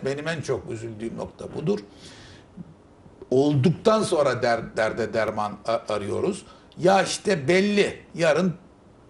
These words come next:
Perşembe, bugün çarşamba yani. İşte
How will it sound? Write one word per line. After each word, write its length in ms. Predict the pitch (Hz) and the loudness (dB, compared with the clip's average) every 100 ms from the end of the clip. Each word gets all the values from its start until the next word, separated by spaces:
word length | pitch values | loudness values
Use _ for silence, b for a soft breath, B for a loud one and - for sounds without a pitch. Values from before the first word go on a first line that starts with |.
| - - - - - - | -20 -20 -20 -20 -14 -4
Perşembe, 760 | 156 135 - 156 151 127 - 165 | -2 0 0 0 2 0 0 -4
bugün 300 | 147 147 175 | -4 -2 0
çarşamba 580 | - - - 87 82 76 | 0 0 -2 -4 -2 -4
yani. 300 | 57 - - | -4 -8 -14
İşte 160 | - | -16